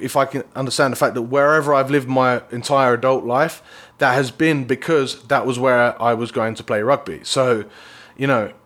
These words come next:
um, you know, Bedford for college, and then into Ve-, Las Vegas, into America for that first stint, then to Bahrain, then back to,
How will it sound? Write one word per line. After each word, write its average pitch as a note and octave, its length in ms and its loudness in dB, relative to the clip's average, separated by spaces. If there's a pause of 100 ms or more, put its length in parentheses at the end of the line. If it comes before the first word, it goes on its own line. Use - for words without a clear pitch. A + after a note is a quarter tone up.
(580)
um, A#2 520 -4 (1080)
you C#3+ 80 -8
know, A2+ 180 -6 (140)
Bedford D3+ 420 2
for B2+ 560 2 (240)
college, C#3+ 600 0 (400)
and A#2+ 120 -6
then B2+ 200 0
into B2+ 240 -6
Ve-, A2+ 200 -4
Las A#2+ 220 -2
Vegas, C3+ 420 4
into A#2+ 260 -2
America B2+ 380 2
for - 120 -8
that B2 160 0
first B2+ 280 2
stint, B2+ 220 -2
then A#2+ 140 -2
to A#2+ 200 -2
Bahrain, C3 560 2
then A#2 160 -4
back A2+ 220 -2
to, A2 340 -4